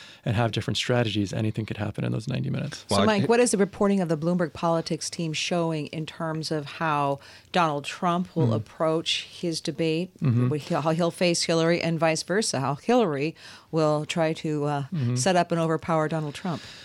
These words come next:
Speaker 1: So I think one thing that they both have in common is they, they love nothing more than criticizing each other. It's, uh, you know, Hillary Clinton has delivered some of her strongest speeches,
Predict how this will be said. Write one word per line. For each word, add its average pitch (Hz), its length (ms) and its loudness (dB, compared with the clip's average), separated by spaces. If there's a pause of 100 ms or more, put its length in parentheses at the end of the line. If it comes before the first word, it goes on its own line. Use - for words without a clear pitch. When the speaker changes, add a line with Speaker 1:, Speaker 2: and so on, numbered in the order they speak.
(120)
Speaker 1:
So 139 340 4
I 156 120 2
think 196 240 4
one 160 400 2
thing 160 140 4
that 135 100 2
they 127 80 4
both 131 260 2
have 117 160 0
in 110 80 -2
common 110 320 -2
is 104 140 -4
they, 113 140 0
they 110 340 0
love 117 240 -2
nothing 113 320 0
more 107 320 2
than 101 380 -4
criticizing 104 580 -6
each 98 160 -6
other. - 320 -4
It's, 127 420 -4
uh, 101 480 0
you 120 80 -8
know, - 160 -6
Hillary 110 320 0
Clinton 107 440 -2
has 98 200 -2
delivered 107 340 -4
some 110 140 0
of 101 120 -4
her 104 60 -2
strongest 104 380 -4
speeches, 107 480 -2